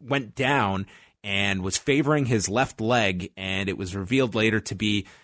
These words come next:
an Achilles tendon injury. The, the significance of the, the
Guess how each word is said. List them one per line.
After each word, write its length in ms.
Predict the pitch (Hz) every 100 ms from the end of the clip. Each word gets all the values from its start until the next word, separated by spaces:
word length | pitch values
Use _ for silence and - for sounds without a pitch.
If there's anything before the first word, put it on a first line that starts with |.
| _
an 100 | -
Achilles 540 | 107 - 165 175 170 -
tendon 560 | - - 170 180 127
injury. 600 | 107 107 101 92 90 90 87 - - _
The, 480 | 120 117 110 107 - _ _ _ _ _ _ _ _ _
the 80 | 143
significance 760 | - 147 110 143 202 175 160 151
of 120 | 98
the, 400 | 117 110 104 98
the 120 | 117